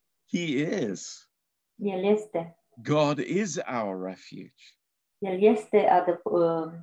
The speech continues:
Speaker 2: adăpostul nostru.
Speaker 1: And it's not, he will be our refuge either.
Speaker 2: Și nu este nici că el va fi adăpostul nostru.
Speaker 1: And in verse two is the conclusion of that.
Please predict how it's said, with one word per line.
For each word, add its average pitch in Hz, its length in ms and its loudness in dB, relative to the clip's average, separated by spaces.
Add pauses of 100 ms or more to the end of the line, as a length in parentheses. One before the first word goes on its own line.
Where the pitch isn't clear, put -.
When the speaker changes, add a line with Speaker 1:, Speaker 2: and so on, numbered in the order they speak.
(300)
Speaker 2:
adăpostul 170 640 0
nostru. - 420 -16
Speaker 1:
And 135 120 0
it's 170 180 -4
not, 170 280 0
he 147 240 -4
will 190 400 0
be 127 240 2
our 95 280 -6
refuge 92 540 -4
either. 143 480 -6 (240)
Speaker 2:
Și 208 140 -6
nu 208 140 4
este 233 320 4
nici 220 340 2
că 277 100 0
el 208 300 2
va 185 200 0 (120)
fi 214 320 2
adăpostul 165 640 -8
nostru. 143 560 -20 (260)
Speaker 1:
And 117 360 -2 (840)
in 147 200 -2
verse 170 440 -4 (120)
two 185 180 -4
is 143 140 -6
the 139 120 -6
conclusion 165 800 -6 (300)
of 95 220 -16
that. 85 320 -6